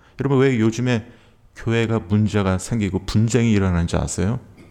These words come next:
거기에 다 들어가면 말이에요.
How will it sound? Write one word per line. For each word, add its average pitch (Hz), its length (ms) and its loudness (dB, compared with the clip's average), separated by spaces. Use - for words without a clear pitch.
거기에 104 220 2
다 - 140 -2
들어가면 98 500 2
말이에요. 85 540 -2